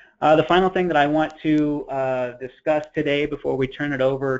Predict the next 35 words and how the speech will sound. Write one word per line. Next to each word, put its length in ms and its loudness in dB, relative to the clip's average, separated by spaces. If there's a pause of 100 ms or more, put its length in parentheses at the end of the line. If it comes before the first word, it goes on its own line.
(140)
to, 560 -2
uh, 340 -2 (120)
to 80 -6
questions 680 -2 (560)
is, 440 8 (200)
um, 520 -4 (400)
our 340 6
two 240 -4
thousand 440 0
sixteen, 680 -2
uh, 120 -2
regional 420 -2
meetings. 480 -2 (680)
Um, 540 2 (260)
as 120 -2
I 60 4 (100)
said, 240 6
we're 120 2
gonna 160 0
provide 420 0
the, 180 -8
the 200 -2
majority 640 -2
of 180 -6
our 200 0
regional 280 -8
meetings 380 -6
in 80 -10
January, 520 -2
March, 400 -2
and 140 -8
May, 460 -4 (300)
uh, 280 2 (120)
to 260 0
look 260 -2